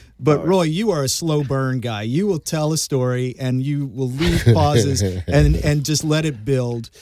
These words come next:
Speaker 1: Ronnie, you, you will hit five rapid fire jokes on a topic,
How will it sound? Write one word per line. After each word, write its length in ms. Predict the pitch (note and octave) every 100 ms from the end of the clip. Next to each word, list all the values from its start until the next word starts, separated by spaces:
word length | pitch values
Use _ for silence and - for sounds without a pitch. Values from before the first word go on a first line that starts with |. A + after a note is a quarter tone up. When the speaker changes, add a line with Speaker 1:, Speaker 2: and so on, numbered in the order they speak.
| _ _
Speaker 1:
Ronnie, 300 | C#3+ F#3+ G3+
you, 640 | D3 C#3 F#3+ A#3 A#3 A3 _
you 420 | F#2 D3+ G#3+ A#3+ G3+
will 200 | D#3+ D3
hit 260 | E3 E3
five 720 | - - G3 F#3 E3 E3+ C3
rapid 420 | D#3+ E3 E3+ F#3 D3
fire 480 | E3 D3+ C#3+ C3+ C#3+ _ _ - C3+
jokes 420 | - D#3+ D3 - - D#3
on 160 | C#3+
a 80 | C3+
topic, 500 | - D3+ D#3 C#3+ C#3